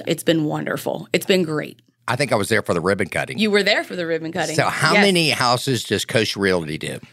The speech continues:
Speaker 1: We will have about fifty
Speaker 2: Got
Speaker 1: in
Speaker 2: it.
Speaker 1: total. I don't have any desire to be a big box style property management company.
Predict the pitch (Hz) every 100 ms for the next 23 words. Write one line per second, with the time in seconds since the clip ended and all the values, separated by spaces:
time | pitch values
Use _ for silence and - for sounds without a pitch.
0 | _ 202 285 330 339 339 339 269 220 220
1 | 214 202 185 - - 226 208 - 139 101
2 | 90 - - - 190 185 185 170 160 -
3 | 196 202 202 185 185 175 180 175 165 156
4 | 165 165 185 190 - 160 170 165 160 147
5 | 170 165 160 165 160 - - 160 156 160
6 | 160 156 165 160 165 165 165 175 175 -
7 | - - - 180 196 202 214